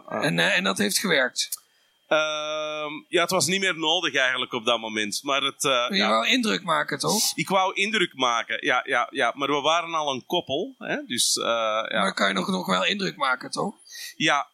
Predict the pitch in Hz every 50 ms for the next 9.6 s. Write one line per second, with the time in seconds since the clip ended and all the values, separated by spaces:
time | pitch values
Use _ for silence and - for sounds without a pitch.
0 | _ _ - 151 127 120 - - - 165 165 190 190 - 208 190 180 190 190 180
1 | 165 160 156 160 175 190 196 151 180 180 185 - - - 185 180 170 - - 175
2 | 165 143 117 135 147 165 170 - 175 180 180 - - 170 151 151 139 151 151 147
3 | - 160 123 113 101 143 156 160 151 - 160 151 139 - - - 151 135 127 127
4 | 123 127 107 131 139 151 147 - 156 143 - - 160 147 139 120 - - 127 104
5 | 135 127 - - - - - - _ - - - - - - - - 135 - 123
6 | - - 139 120 - - - 139 120 117 110 - 110 - - 120 - - - 127
7 | 113 110 104 104 101 101 110 110 _ - - 101 95 - _ _ _ - 107 101
8 | - - - 127 117 - - 139 113 110 107 110 117 110 - 110 - - 104 101
9 | 98 98 95 87 82 85 _ _ _ - 180